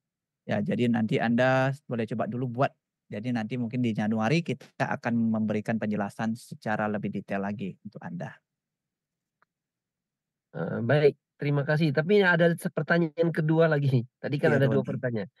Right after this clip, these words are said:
Speaker 2: Pertanyaan kedua begini, eh, saya membuat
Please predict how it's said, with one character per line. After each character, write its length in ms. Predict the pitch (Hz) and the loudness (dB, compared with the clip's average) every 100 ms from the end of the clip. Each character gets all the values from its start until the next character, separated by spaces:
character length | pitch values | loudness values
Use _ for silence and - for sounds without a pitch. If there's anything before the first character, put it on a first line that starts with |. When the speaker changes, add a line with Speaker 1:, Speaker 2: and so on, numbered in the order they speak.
| _ | _
Speaker 2:
Pertanyaan 460 | 156 180 180 196 185 | -2 4 4 4 4
kedua 320 | 185 214 226 | 4 6 4
begini, 460 | 170 143 143 131 104 _ _ _ _ _ _ _ _ - | 2 2 2 2 -2 _ _ _ _ _ _ _ _ -4
eh, 480 | 143 151 143 147 | 0 2 2 0
saya 400 | 143 180 196 226 | 2 4 6 6
membuat 560 | 226 175 156 143 147 139 | 6 4 4 4 4 2